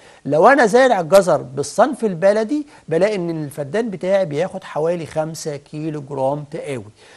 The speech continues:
ولو أنا زارع من الأصناف الأجنبية بلاقي إن الفدان بيحتاج من اتنين إلى تلاتة كيلو جرام. المعاملة اللي بعد كده بتكلم فيها على النضج والحصاد. نبات الجزر بينضج عندي إمتى؟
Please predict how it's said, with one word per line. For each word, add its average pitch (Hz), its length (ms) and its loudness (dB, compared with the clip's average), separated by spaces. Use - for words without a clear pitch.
ولو 156 280 6
أنا 247 160 4
زارع 240 280 4
من 185 120 -2
الأصناف 160 380 0
الأجنبية 180 640 -2
بلاقي 180 280 2
إن 175 100 -2
الفدان 160 480 0
بيحتاج 156 500 -4
من 139 200 -10
اتنين 156 600 -8
إلى 131 220 -8
تلاتة 139 600 -10
كيلو 131 500 -10
جرام. 131 240 -2
المعاملة 202 460 0
اللي 196 100 -4
بعد 196 260 -2
كده 127 360 -10
بتكلم 247 380 -2
فيها 190 320 -2
على 196 260 4
النضج 170 540 -4
والحصاد. 160 500 -6
نبات 233 300 4
الجزر 240 400 0
بينضج 190 440 -2
عندي 156 380 -6
إمتى؟ 127 280 -12